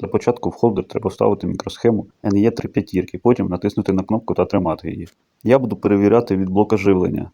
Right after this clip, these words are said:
який виставлений на п'ять вольт. Зараз я підключаю живлення до моєї схеми. У мене в запасі є декілька мікросхем, які потребують перевірки. Одну із таких ви бачите на екрані. Натискаю вимикач і бачу, як світлодіоди почергово мигають. Це свідчить про те, що мікросхема робоча.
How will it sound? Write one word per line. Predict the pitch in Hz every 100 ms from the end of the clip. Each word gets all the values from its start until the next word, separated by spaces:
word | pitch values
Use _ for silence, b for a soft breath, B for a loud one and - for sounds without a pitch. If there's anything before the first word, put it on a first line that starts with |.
| _
який | 104 98 101 95
виставлений | 90 120 - 95 90 90
на | 90
п'ять | 87 110 107
вольт. | 90 - _ _ _ _ _ _ _ -
Зараз | 113 123 117
я |
підключаю | 98 - 107 117 101
живлення | 110 110 95
до | 92
моєї | 95 95 98
схеми. | 95 - 85 80 - _ _ _ _ _ _ _
У | 113
мене | 123
в | 120
запасі | 117 135 135 98 92 -
є | 101
декілька | 110 113 98 98
мікросхем, | 101 98 - 110
які | 95 98
потребують | 95 - 92 104 101
перевірки. | 92 92 92 85 -
Одну | 98 113
із | 107
таких | 101 127
ви | -
бачите | 90 98 - 92
на | 85
екрані. | 90 87 85 80 - _ _ _ -
Натискаю | 113 131 - 135 123
вимикач | 123 123 151 - -
і |
бачу, | 110 113 -
як | 98
світлодіоди | - 101 98 107 104
почергово | - - 98 107 104
мигають. | 98 92 82 92
Це | 87
свідчить | 113 - 90
про | -
те, | -
що | 135 92
мікросхема | 90 95 - 113 107
робоча. | 95 101 87 -